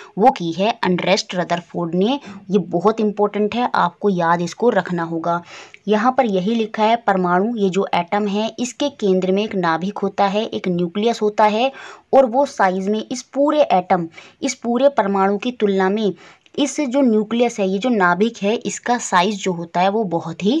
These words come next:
कम होता है। अब जो नाभिक है, नाभिक को भी दो भागों में बांटा जाता है। ये जो न्यूक्लियस है, ये भी टू पार्ट्स में डिवाइड होता है, एक आपका प्रोटॉन होता है और एक आपका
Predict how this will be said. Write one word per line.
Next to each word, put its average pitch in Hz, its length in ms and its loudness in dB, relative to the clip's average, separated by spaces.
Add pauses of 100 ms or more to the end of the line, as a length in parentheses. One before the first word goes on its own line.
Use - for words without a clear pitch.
(140)
कम 202 160 4
होता 170 300 -2
है। 175 260 -4 (380)
अब 220 120 2
जो 285 120 0
नाभिक 208 480 2
है, 185 140 0
नाभिक 180 480 0
को 208 140 2
भी 247 120 0
दो 247 280 0
भागों 185 340 0
में 196 160 -2
बांटा 175 280 -2
जाता 175 320 -2
है। 196 160 0
ये 196 80 -2
जो 190 120 -2
न्यूक्लियस 196 600 -2
है, 226 200 2 (360)
ये 208 160 2
भी 294 120 0
टू 254 220 -2
पार्ट्स 190 480 2
में 202 100 0
डिवाइड 175 340 0
होता 170 240 -2
है, 196 280 0 (320)
एक 240 220 0
आपका 180 300 0
प्रोटॉन 180 500 -2
होता 202 280 0
है 214 220 0
और 196 200 -4
एक 180 300 -6
आपका 185 440 4